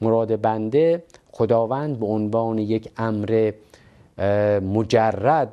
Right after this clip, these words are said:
یک امر انتزاعی و ابسترکت نیست، بلکه خداوند به عنوان یک متافور، به عنوان یک استعاره‌ای برای آرمان‌ها و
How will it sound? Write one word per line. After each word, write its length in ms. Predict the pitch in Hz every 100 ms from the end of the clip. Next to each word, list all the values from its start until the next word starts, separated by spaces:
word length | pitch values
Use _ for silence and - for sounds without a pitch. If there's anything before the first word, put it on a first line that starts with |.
| -
یک 260 | 104 110 -
امر 560 | 113 110 104 113 110 104 - _ -
انتزاعی 720 | 113 110 110 101 110 107 107
و 120 | 101 95
ابسترکت 720 | 117 - - - 160 170 143
نیست، 420 | 151 127 - - - _ _ _ _ _ _ _ _ -
بلکه 300 | 113 120 113
خداوند 800 | - 101 101 98 120 139 139 - _ _ _ _ _ _ _ _ 92
به 80 | 104
عنوان 500 | 107 101 98 120 123
یک 320 | 117 127 -
متافور، 760 | 95 98 - 101 - 143 107 85 - _ _ _ _ _ _ _ _ _ -
به 120 | 95
عنوان 560 | 104 101 92 113 123 113
یک 340 | 110 131 -
استعاره‌ای 920 | 107 98 - 107 104 104 113 160 143 127
برای 520 | 98 104 120 123 123
آرمان‌ها 960 | - 98 95 92 92 92 82 113 120 107
و 280 | 110 107